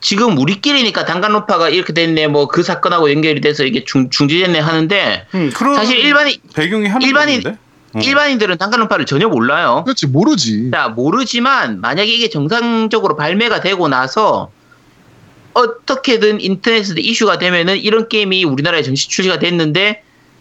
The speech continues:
Speaker 1: 이게 이 사건하고 너무 닮아 있다, 이런 얘기가 나와서 인터넷에서 나돌기 시작하면 시끄러워질 거라는 거죠.
Speaker 3: 그렇지, 소니가 너무
Speaker 1: 결-,
Speaker 3: 문제가 되지.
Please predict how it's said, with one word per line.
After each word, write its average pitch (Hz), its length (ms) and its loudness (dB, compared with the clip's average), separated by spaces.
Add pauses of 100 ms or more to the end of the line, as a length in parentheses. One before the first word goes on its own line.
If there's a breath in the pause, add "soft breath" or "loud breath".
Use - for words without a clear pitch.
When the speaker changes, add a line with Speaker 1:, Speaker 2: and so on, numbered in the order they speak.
(140)
Speaker 1:
이게 185 220 0
이 214 180 -2
사건하고 185 560 0
너무 131 240 2
닮아 190 300 0
있다, 131 260 -2
이런 196 300 0
얘기가 131 220 0
나와서 123 400 0
인터넷에서 165 340 -2
나돌기 151 380 -2
시작하면 143 360 0
시끄러워질 165 440 0
거라는 92 280 -2
거죠. - 200 -2
Speaker 3:
그렇지, 156 360 -2
소니가 262 380 0
너무 175 140 2
Speaker 1:
결-, 202 60 2
Speaker 3:
문제가 147 280 2
되지. 104 240 -2